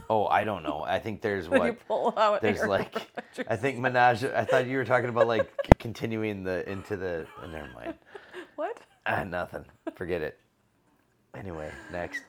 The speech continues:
Speaker 2: Uh, so
Speaker 1: Okay.
Speaker 2: no, the Menage a Trois, I believe there's the Luscious, the Midnight, obviously, since we're doing
Speaker 1: Okay,
Speaker 2: that
Speaker 1: well,
Speaker 2: one.
Speaker 1: now I'm gonna have to use the
Speaker 2: And then I
Speaker 1: Google
Speaker 2: think there's
Speaker 1: machine.
Speaker 2: a Silk.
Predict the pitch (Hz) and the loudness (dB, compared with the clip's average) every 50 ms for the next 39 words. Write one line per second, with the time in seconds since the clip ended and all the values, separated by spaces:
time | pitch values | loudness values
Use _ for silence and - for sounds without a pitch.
0 | - - - - - - 107 107 101 98 - - 120 117 120 117 110 104 104 101 | -20 -20 -20 -4 4 6 6 6 6 4 0 -2 -2 0 2 2 2 4 2 0
1 | 98 95 90 95 98 95 101 101 104 104 92 98 101 85 - - 101 104 107 104 | 0 0 -2 -4 -2 0 2 2 2 2 0 -4 -8 -10 -8 -4 0 2 2 4
2 | 107 107 113 107 107 98 98 90 82 82 78 78 95 98 98 101 95 82 78 98 | 4 2 0 -2 -4 -6 -6 -6 -6 -10 -8 -6 -4 -4 -4 -4 -6 -6 -4 -4
3 | 98 90 80 73 80 90 85 87 92 92 - - - - 107 101 - - - 82 | -4 -4 -6 -8 -8 -8 -4 -2 -2 -2 -2 -4 -6 -6 -6 -8 -8 -12 -14 -12
4 | 85 87 90 92 90 90 92 95 95 95 92 92 92 - - 69 73 78 82 85 | -10 -6 -6 -6 -6 -6 -6 -6 -4 -4 -6 -6 -8 -10 -12 -8 -8 -8 -8 -8
5 | 80 - - 92 82 - 85 78 - 80 82 82 78 87 85 - 82 - 190 185 | -10 -10 -10 -10 -10 -10 -14 -18 -16 -14 -14 -12 -12 -10 -10 -8 -6 -4 -4 -4
6 | 180 185 190 185 185 185 190 202 208 202 185 180 175 175 175 170 165 165 - 170 | -4 -4 -4 -2 -2 -2 -2 -4 -4 -6 -6 -6 -6 -6 -6 -6 -6 -6 -8 -12
7 | 165 160 165 170 170 165 165 165 - 165 - 190 185 185 180 - 175 165 165 156 | -12 -10 -8 -8 -8 -8 -10 -12 -12 -10 -8 -6 -6 -6 -4 -6 -6 -6 -6 -6
8 | 160 151 143 - 90 76 85 80 67 65 139 156 165 - - 95 95 101 104 107 | -6 -6 -6 -6 -6 -6 -8 -8 -10 -10 -14 -14 -16 -10 -6 -4 -2 -2 -2 -2
9 | - - - - | -4 -10 -18 -20